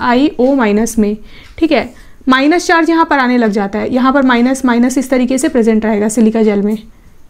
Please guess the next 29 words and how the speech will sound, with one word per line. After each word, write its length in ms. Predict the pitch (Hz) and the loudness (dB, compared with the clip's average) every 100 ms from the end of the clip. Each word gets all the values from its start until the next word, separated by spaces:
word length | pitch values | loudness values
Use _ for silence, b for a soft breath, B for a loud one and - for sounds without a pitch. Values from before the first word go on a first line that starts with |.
| - - | -18 -4
अब 120 | 277 | 0
यहाँ 260 | 285 285 349 | 2 2 0
पर 100 | 359 | 0
क्या 140 | 359 349 | 2 2
होता 220 | 339 349 | 2 2
है, 60 | 330 | 2
बफर 380 | 240 247 339 | 0 0 0
के 140 | 339 339 | 0 -4
जो 120 | 349 | -2
positive 580 | 285 240 240 254 320 - | 0 0 0 0 -2 -2
ions 400 | 220 226 240 233 | -4 -2 -4 -2
हैं, 200 | 240 190 B B B B - | -2 -2 B B B B -4
तो 60 | |
देखिए 240 | 254 294 294 | -2 0 0
अभी 240 | - 226 | 0 -2
तो 120 | 302 | 0
हमारा 280 | 320 320 320 | 0 2 2
ये 200 | 320 311 | 2 -2
जो, 200 | 311 320 | -2 -2
अ, 260 | 311 208 208 | 0 0 0
capillary 480 | 233 254 311 311 311 | -2 -2 0 0 0
tube 200 | 311 320 | -2 0
है 60 | |
वो 140 | 330 320 | 0 0
buffer 320 | 240 233 277 | 0 -2 -4
में 180 | 247 214 | -2 -2
डि-, 120 | 220 | 0
डिप 160 | 269 262 | -2 -2
है, 280 | 220 214 | -6 -6